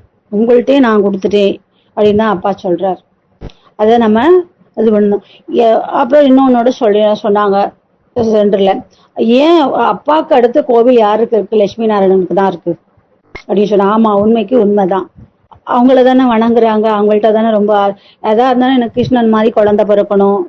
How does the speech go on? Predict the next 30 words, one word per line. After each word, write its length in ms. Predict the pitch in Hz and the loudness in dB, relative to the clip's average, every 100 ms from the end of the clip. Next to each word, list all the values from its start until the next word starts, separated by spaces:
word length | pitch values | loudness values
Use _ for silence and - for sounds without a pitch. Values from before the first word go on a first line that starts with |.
| 240 | -4
லட்சுமி 360 | 214 - 233 202 | -4 -4 -2 0
மாதிரி 240 | 196 202 | 0 0
எனக்கு 280 | 202 190 - | 0 0 -4
இருக்கணும். 420 | 185 196 190 190 - _ _ _ - | -8 -6 -4 -4 -6 _ _ _ -4
இந்த 100 | 220 | -2
லட்சுமி 340 | 214 202 240 240 | 0 0 0 0
அவ்வளவு 380 | 202 202 208 | 2 2 2
தூரம் 220 | 196 214 202 | 2 0 0
ஆகானம் 420 | 190 208 202 196 | -2 0 0 2
பண்றாங்கன்னா, 540 | 190 190 196 202 202 240 | 0 0 -2 -2 -2 -2
லட்சுமினா 480 | 202 196 220 220 220 | -4 -4 -4 -2 -2
கொடுக்குறவ 480 | - 226 214 214 185 190 190 - _ _ _ - | -4 -4 -2 -2 0 -2 -4 -12 _ _ _ -4
அப்படின்னு 280 | 202 208 208 | 0 2 2
நினைக்கிறாங்க. 380 | 196 202 202 | 2 0 0
இங்க 220 | 208 208 226 | 0 0 2
வந்தோடனே 320 | 220 220 220 | 2 0 0
நம்ம 220 | 220 202 | -2 -2
தெரிஞ்சுட்டோம், 600 | 190 196 196 196 190 190 - | -2 -2 -2 -2 -2 -4 -4
பாபா 320 | 190 185 196 | -4 -2 0
தான் 160 | 190 202 | 0 2
எல்லாம் 260 | 190 190 185 | 2 2 0
கொடுக்குறவங்கன்ட்டு. 760 | 185 - 196 180 196 190 214 - _ _ _ _ _ _ _ | -4 -4 -2 0 -2 -2 -8 -16 _ _ _ _ _ _ _
அதனால 320 | - 214 214 | -4 0 2
வந்து 200 | 254 233 | 2 2
நம்ம 180 | 262 220 | 2 0
சேவை 340 | 208 220 208 214 | 0 0 2 2
செய்யறது 380 | 208 202 208 247 | 2 2 2 0
சத்தம் 380 | - 190 - 233 | -4 -6 -4 -2
இல்லாம 400 | 202 196 202 226 | -2 -2 -2 -2
அமைதியா 640 | 196 196 208 196 214 202 | 0 0 0 0 0 0